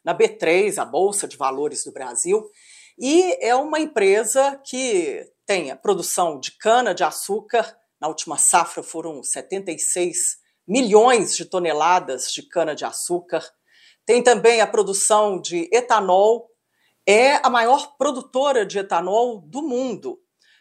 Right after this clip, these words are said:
São três bilhões e quinhentos milhões de litros de etanol,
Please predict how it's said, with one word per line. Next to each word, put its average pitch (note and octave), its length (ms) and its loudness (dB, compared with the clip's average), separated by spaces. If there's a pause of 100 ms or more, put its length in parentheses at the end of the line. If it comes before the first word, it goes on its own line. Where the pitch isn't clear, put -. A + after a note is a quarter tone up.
São G#3+ 260 -2
três C4+ 540 0
bilhões A#3+ 720 -2
e A3 60 -10
quinhentos A3+ 680 -8
milhões A#3+ 640 -2
de G3 100 -4
litros F#3+ 460 -6
de F#3 80 -4
etanol, D#3+ 640 -2